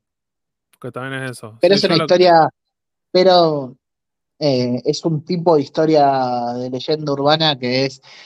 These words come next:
Speaker 2: que trasciende y se, seguro se ha escuchado en diferentes lugares del país, con diferentes, eh, señales y protagonistas.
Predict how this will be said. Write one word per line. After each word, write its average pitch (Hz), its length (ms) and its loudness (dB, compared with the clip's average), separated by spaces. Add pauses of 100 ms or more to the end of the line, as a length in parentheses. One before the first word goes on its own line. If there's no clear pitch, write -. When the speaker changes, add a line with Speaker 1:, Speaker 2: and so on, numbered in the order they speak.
(300)
Speaker 2:
que 156 120 2
trasciende 165 600 2
y 127 60 -4
se, 123 260 -6
seguro 135 800 -2 (640)
se 143 100 0
ha 139 40 2
escuchado 147 360 2
en 156 80 -2
diferentes 139 400 -4
lugares 135 220 2
del 120 80 0
país, 120 380 -2 (640)
con 147 140 -2
diferentes, 135 680 2 (420)
eh, 117 480 0
señales 147 540 2
y 135 60 -2
protagonistas. 120 840 -2